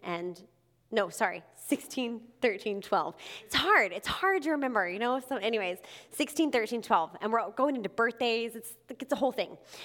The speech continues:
Anyways, but I will tell them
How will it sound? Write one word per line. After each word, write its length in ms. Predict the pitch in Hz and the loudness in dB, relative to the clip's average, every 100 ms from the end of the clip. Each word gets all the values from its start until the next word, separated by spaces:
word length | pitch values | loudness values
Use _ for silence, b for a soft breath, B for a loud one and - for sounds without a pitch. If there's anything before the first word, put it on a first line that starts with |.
| B | B
Anyways, 360 | 262 269 220 196 - - _ _ _ _ _ _ - - | 0 2 0 -4 -12 -20 _ _ _ _ _ _ -14 -6
but 180 | 226 226 | 0 6
I 140 | 240 | 6
will 160 | 294 247 | 6 -2
tell 300 | - 247 254 | 2 2 2
them 340 | 220 - 190 | 0 -4 -14